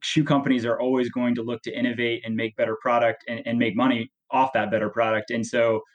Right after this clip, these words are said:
uh, I, I think it's a little disingenuous to say that it's the shoe company's fault for continuing to innovate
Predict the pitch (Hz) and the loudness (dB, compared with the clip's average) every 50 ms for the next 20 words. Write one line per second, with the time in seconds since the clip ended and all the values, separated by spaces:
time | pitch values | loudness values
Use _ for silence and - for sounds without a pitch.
0 | _ _ _ _ _ _ - - 117 117 117 113 110 - - _ - - 139 135 | _ _ _ _ _ _ -2 2 4 4 4 4 2 0 -4 _ -8 -4 -4 -4
1 | - - 139 139 135 - 156 147 147 143 - 139 127 127 135 135 127 113 139 139 | -2 0 0 0 2 4 4 4 4 4 2 2 2 4 2 2 2 2 0 -2
2 | - - 120 120 123 127 127 127 123 120 117 113 - - - - 117 107 - - | 0 0 -2 0 2 2 2 4 4 2 0 -2 -2 -8 -12 -12 -12 -12 -10 -6
3 | - 131 123 123 123 120 113 101 117 117 113 110 110 110 - 113 113 - - 131 | -2 2 2 2 2 2 2 2 2 2 2 2 -2 -6 -8 -10 -10 -6 -4 -4
4 | 127 120 - 123 117 101 113 113 113 107 - - - 127 120 117 110 - - _ | -4 -2 -2 -6 -6 -4 -4 -6 -6 -6 -8 -6 0 2 2 2 2 0 -6 _
5 | _ _ - 120 117 - - - - - 120 123 120 117 113 110 - - - 117 | _ _ -12 -10 -4 -2 -2 0 2 2 2 4 4 2 0 -2 -4 -4 -2 -2
6 | 127 123 123 139 143 143 - | -2 2 2 2 2 2 0